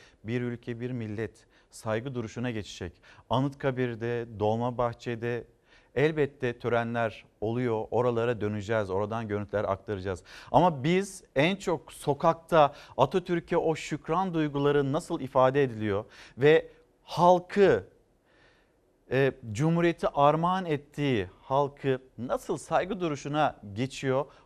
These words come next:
o görüntüleri ekranlarınıza taşımak istiyoruz. Saatler dokuzu beş geçeyi gösterdiğinde burada, bu ekranda, sokakta, ne bileyim inşaatta,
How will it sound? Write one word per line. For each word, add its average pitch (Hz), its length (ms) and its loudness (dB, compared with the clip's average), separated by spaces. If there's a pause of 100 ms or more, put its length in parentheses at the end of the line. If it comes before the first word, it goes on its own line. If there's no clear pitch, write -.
o 151 160 6
görüntüleri 135 540 2
ekranlarınıza 107 1040 -2
taşımak 107 540 -6
istiyoruz. 95 460 -10
Saatler 104 500 -4
dokuzu 101 420 -8
beş 135 220 -4
geçeyi 107 440 -8
gösterdiğinde 104 1000 -2 (400)
burada, 110 520 2 (920)
bu 147 100 4
ekranda, 135 720 2 (320)
sokakta, 123 880 -2 (280)
ne 123 140 2
bileyim 131 360 0
inşaatta, 120 760 2